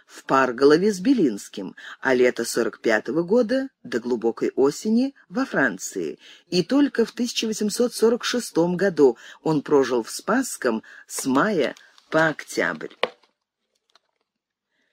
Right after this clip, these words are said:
Здесь чаще других посещал его покойный Тимофей Николаевич Грановский. Иван Сергеевич занимал комнаты наверху.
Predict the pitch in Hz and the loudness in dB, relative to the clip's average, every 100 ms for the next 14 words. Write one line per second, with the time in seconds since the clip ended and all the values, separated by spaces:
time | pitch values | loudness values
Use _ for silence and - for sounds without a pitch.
0 | _ _ _ _ _ _ _ _ _ _ | _ _ _ _ _ _ _ _ _ _
1 | _ _ _ _ _ - 170 147 302 311 | _ _ _ _ _ -4 -2 4 6 6
2 | - - - - - - 247 262 226 - | 2 -6 -14 -16 -6 2 4 4 2 2
3 | 220 185 202 147 143 127 - - - - | 2 2 0 2 2 2 -2 -16 -20 -20
4 | - 165 - 143 - 269 262 214 226 220 | 0 2 2 0 2 2 2 0 2 4
5 | 202 156 - 262 247 226 - 175 170 240 | 4 0 0 2 2 2 0 -2 -2 0
6 | 233 190 196 208 190 - - - - 147 | 0 2 4 4 2 -4 -10 -20 -14 -2
7 | 165 180 160 123 - - - - - _ | 0 2 0 -4 -6 -14 -14 -16 -16 _
8 | _ _ _ _ _ _ _ _ _ _ | _ _ _ _ _ _ _ _ _ _
9 | _ _ _ _ _ _ - 180 190 196 | _ _ _ _ _ _ 0 4 6 4
10 | 196 185 233 214 180 - - 151 160 170 | 0 0 4 4 2 -2 -2 -2 2 4
11 | 165 160 - 220 214 147 147 160 196 185 | 4 4 4 2 2 0 0 2 0 -4
12 | - 123 110 | -10 -8 -8